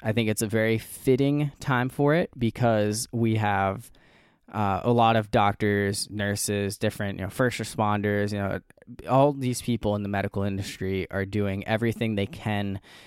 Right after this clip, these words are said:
to treat coronavirus patients, help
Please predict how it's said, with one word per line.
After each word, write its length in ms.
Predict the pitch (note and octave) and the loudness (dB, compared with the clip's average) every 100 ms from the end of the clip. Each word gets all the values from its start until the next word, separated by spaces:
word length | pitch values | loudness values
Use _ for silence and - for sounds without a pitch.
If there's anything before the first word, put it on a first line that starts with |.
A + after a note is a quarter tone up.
| - | -18
to 80 | - | -10
treat 380 | - - E3 | -2 4 4
coronavirus 720 | - C#3 C3 C3 A#2+ A#2+ A#2 - | 4 4 6 6 4 4 2 0
patients, 560 | B2 A2 - G#2 G2+ | -4 -2 -2 -2 -4
help 320 | - C#3+ C#3+ | 0 2 2